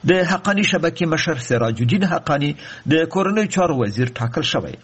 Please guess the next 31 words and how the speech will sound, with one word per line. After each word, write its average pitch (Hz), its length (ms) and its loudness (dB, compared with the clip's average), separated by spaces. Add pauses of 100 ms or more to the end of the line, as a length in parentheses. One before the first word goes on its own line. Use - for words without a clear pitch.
او 202 180 4
په 226 120 -2
قطر 196 320 -2
کې 123 180 -4 (300)
د 185 140 2
طالبانو 196 460 2
د 151 160 0
دفتر 117 360 -2
مرستیال 151 600 0 (280)
شیر 143 280 0
محمد 101 540 -2
عباس 190 360 2
ستانکزی 160 560 0 (320)
چې 165 100 2 (120)
ګمان 190 280 2
کېده 123 400 0
د 185 100 2
طالبانو 135 560 2
په 139 140 -2
کابینه 110 440 0
کې - 160 -8
به - 140 -6 (300)
د 185 220 2
بهرنیو 190 560 2
چارو 117 420 0
وزیر 156 420 0
وي، 220 200 2 (280)
د 185 100 4
دغه 226 220 2 (100)
وزارت 151 420 0
چې - 140 -2